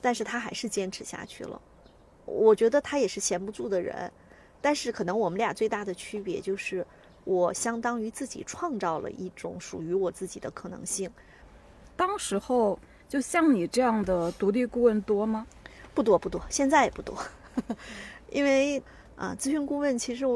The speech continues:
Speaker 1: 还是挺贵的，啊，就是对一般企业客户来说，费用也不便宜。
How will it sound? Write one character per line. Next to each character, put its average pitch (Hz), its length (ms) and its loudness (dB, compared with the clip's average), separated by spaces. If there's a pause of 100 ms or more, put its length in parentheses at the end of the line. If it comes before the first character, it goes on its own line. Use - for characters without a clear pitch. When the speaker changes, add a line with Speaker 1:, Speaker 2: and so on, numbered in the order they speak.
(100)
Speaker 1:
还 - 160 -8
是 262 140 -2
挺 - 200 -6
贵 262 280 2
的， - 180 -6 (240)
啊， 165 300 -8
就 226 100 -4
是 214 180 0
对 220 380 4 (140)
一 269 100 -4
般 302 280 2
企 - 160 0
业 - 60 -4
客 - 180 -2
户 208 120 -2
来 190 200 0
说， 202 180 2
费 247 80 0
用 214 180 -4
也 180 80 -6
不 - 140 -6
便 - 320 -8
宜。 185 240 -6